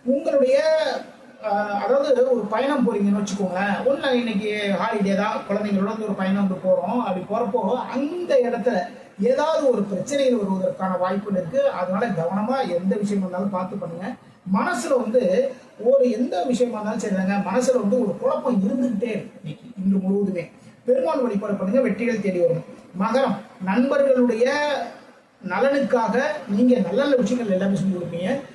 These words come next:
நண்பர்கள் மூலமாக உங்களுடைய தொழிலில், வியாபாரத்தில் லாபங்களும் அதிகரிக்கும். சரிங்களா? வாழ்க்கை துணைவி உங்களுடைய மனசை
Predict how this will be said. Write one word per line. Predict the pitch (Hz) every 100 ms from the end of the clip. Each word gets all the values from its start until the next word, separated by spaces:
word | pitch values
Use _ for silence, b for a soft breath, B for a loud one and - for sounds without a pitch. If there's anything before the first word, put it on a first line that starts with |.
| B 160
நண்பர்கள் | 185 254 311 277 254 220
மூலமாக | 220 202 226 262
உங்களுடைய | 208 185 185 -
தொழிலில், | 185 202 226 247 247
வியாபாரத்தில் | 180 196 196 185 165 240 190
லாபங்களும் | 156 175 190 202 262 302 151
அதிகரிக்கும். | 147 156 - - 156 143 - - - _
சரிங்களா? | 196 175 170 202 202 B B -
வாழ்க்கை | 269 - 262 285 -
துணைவி | 247 220 240 220 202 254
உங்களுடைய | 202 208 190 160 175
மனசை | 311 -